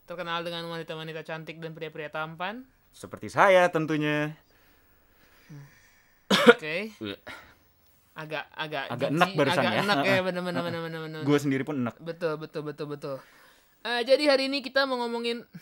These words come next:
Speaker 1: ini agak traumatis sebenarnya ya.
Speaker 2: Betul.
Speaker 1: Hukuman, Cie, nangis.
Speaker 2: Zaman?
Speaker 1: Zaman sekolah.
Speaker 2: Sekolah.
Speaker 1: <laughs> Ya. Sebagai
Speaker 2: Lo
Speaker 1: orang
Speaker 2: dulu, lo dulu, lo dulu, lo dulu.
Speaker 1: Saya jarang dihukum sebenarnya.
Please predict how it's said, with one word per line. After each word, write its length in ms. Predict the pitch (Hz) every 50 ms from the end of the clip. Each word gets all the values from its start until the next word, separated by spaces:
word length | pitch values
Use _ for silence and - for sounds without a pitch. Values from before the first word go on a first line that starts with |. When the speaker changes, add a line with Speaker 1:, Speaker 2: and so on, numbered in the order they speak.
| - - - - _ _ _ _ -
Speaker 1:
ini 160 | 180 202 233
agak 240 | - - 170 160 -
traumatis 560 | - - 151 147 151 180 208 - - 165 -
sebenarnya 560 | - - 143 139 143 147 139 139 123 120 127
ya. 40 | - - _
Speaker 2:
Betul. 800 | - 127 117 - - 143 139 139 143 143 143 147 147 147 151 147 _ _ _ _ _ _ _ _ _ _ _ _ _ _ _ _ _ _ - 202
Speaker 1:
Hukuman, 400 | 196 196 240 226 233 226 220 247 - - 175 151 - - - - - - - - - - _ - - _ _ _ _ _ _
Cie, 200 | - - 165 156
nangis. 240 | 156 151 151 151 147
Speaker 2:
Zaman? 480 | 131 120 120 120 120 123 139 165 175 - - -
Speaker 1:
Zaman 340 | 180 185 190 185 196 196 196
sekolah. 380 | 185 - - - 180 143 175 220
Speaker 2:
Sekolah. 640 | - - - - _ - - - - - - - -
Speaker 1:
<laughs> 1800 | - - 294 - - - 277 _ _ _ _ _ _ _ _ _ _ _ _ _ _ - - - - - - - - - - - - - _ _
Ya. 160 | - 165 156 143 - - - - _ _ _ _ _ _ _ _
Sebagai 240 | - - 214 214 208
Speaker 2:
Lo 80 | 180 190
Speaker 1:
orang 160 | 220 - 175
Speaker 2:
dulu, 0 |
lo 120 | 156 156 151
dulu, 140 | 147 147 139
lo 100 | 123 127 127 113
dulu, 240 | 117 110 101 98 90 -
lo 120 | - 95 98
dulu. 180 | 98 98 92
Speaker 1:
Saya 160 | 85 - 247 330
jarang 220 | 330 285 233 226
dihukum 320 | 214 196 214 226 254 - 269
sebenarnya. 460 | 220 - 180 175 160 156 139 127 120